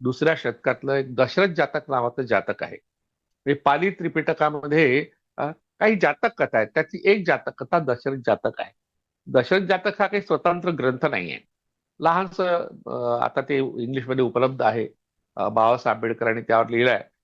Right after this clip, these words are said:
तर त्यात रावणाची, रावणाचा उल्लेख आहे, पण त्यात राम आणि रावणाच्या युद्धाचा उल्लेख नाही, काही भांडण नाही, काही नाही,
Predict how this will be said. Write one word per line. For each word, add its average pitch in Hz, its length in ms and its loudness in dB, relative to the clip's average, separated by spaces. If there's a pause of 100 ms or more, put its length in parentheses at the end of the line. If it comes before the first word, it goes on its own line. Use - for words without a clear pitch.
(280)
तर 180 60 2
त्यात 214 300 0
रावणाची, 151 720 0
रावणाचा 127 380 2
उल्लेख 127 360 2
आहे, 90 160 2 (340)
पण 185 120 2
त्यात 208 200 0
राम 160 280 2
आणि 185 180 0
रावणाच्या 147 460 0
युद्धाचा 123 400 0
उल्लेख 113 320 0
नाही, 160 140 -2
काही 180 160 2
भांडण 131 360 0
नाही, 143 160 -2
काही 110 220 0
नाही, 110 180 -10